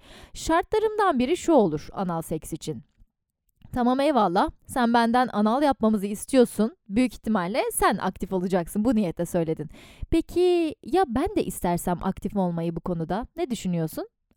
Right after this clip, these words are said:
Önce bunu bir de hele derim. Belki asla aktif olmayı isteyeceğim bir zaman dilimi gelmeyecek ama belki parmaklamak isteyebilirim ileride.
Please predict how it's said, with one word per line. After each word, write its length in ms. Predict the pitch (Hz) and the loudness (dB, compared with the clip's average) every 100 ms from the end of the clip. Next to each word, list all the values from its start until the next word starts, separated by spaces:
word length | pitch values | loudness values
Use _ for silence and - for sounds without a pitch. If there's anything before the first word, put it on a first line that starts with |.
| - | -8
Önce 360 | 180 190 247 | -6 -4 -6
bunu 260 | 190 202 226 | -4 -4 -4
bir 200 | 220 165 _ _ - | -6 -8 _ _ -6
de 160 | 147 - - | -6 -10 -14
hele 340 | 175 151 120 _ _ _ - | -10 -10 -12 _ _ _ -12
derim. 200 | 127 - _ _ _ - - - - | -12 -12 _ _ _ -20 -20 -20 -10
Belki 680 | 220 320 571 - - 208 269 - _ _ | -2 0 0 -4 -2 -2 -2 -8 _ _
asla 880 | - 349 480 - - 214 170 156 226 - _ - | -8 -6 -8 -12 -10 -4 -2 -2 -4 -8 _ -4
aktif 420 | 240 - - 392 | -4 -4 -4 0
olmayı 400 | 302 226 202 196 | 2 2 0 -2
isteyeceğim 680 | 269 - 285 269 254 294 233 | -4 -6 -4 -2 0 0 0
bir 60 | |
zaman 420 | 202 277 294 214 | 0 0 2 2
dilimi 220 | 220 269 427 | 0 0 0
gelmeyecek 600 | 269 240 262 190 160 160 - | 2 4 4 2 -2 -6 -2
ama 320 | 349 233 214 - | 2 2 0 -4
belki 240 | 240 339 370 | -4 0 2
parmaklamak 680 | - 349 381 - 381 392 - | 2 0 -2 -4 -6 -6 -10
isteyebilirim 680 | - 240 175 160 151 151 | -4 -2 -2 -4 -8 -10
ileride. 540 | 160 160 143 143 165 | -8 -8 -8 -10 -10